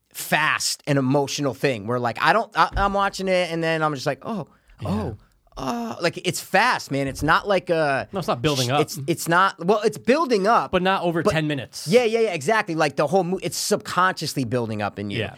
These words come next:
Speaker 1: And then there's this moment that comes on, you're like, "Oh, shit." Just like when you're listening to that music, you're listening to it, you're like, "I'm not gonna cry at this."
Speaker 2: Right.
Speaker 1: And then you did. Because
Speaker 2: Yeah,
Speaker 1: you
Speaker 2: I
Speaker 1: got
Speaker 2: did.
Speaker 1: overwhelmed with emotion and you
Speaker 2: Yeah.
Speaker 1: felt so good
Speaker 2: Yeah.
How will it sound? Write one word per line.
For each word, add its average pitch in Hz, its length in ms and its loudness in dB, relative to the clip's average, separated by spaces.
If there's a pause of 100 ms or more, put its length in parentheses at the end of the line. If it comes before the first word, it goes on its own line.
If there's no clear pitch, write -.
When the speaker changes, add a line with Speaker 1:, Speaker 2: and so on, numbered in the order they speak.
(140)
Speaker 1:
And 139 120 2
then 165 120 2
there's 160 140 -2
this 147 160 -4
moment 175 280 2
that 147 120 -2
comes 156 180 -2
on, 175 100 0
you're 127 80 -6
like, 120 140 -6
"Oh, 185 120 -2
shit." - 400 -4
Just 139 180 -6
like 156 120 -2
when 165 80 -2
you're 170 80 -2
listening 175 200 -4
to 175 60 -2
that 190 40 -4
music, 180 240 -6
you're 160 100 -2
listening 175 320 -4
to 160 140 -4
it, 156 60 -2
you're 170 120 -4
like, 160 140 0
"I'm 165 80 0
not 208 180 0
gonna 143 160 -2
cry 214 320 2
at 120 140 -8
this." 110 280 -8
Speaker 2:
Right. 107 320 -6
Speaker 1:
And 147 120 2
then 185 100 2
you 185 80 -2
did. 208 280 2 (260)
Because 160 180 0
Speaker 2:
Yeah, 170 80 -2
Speaker 1:
you 185 80 4
Speaker 2:
I - 40 0
Speaker 1:
got 98 80 -12
Speaker 2:
did. 160 60 2
Speaker 1:
overwhelmed 185 600 0
with 170 120 -2
emotion 131 600 0
and 135 140 -2
you 139 60 0
Speaker 2:
Yeah. 95 60 -4
Speaker 1:
felt 175 320 0
so 170 280 0
good 139 580 0
Speaker 2:
Yeah. 131 200 0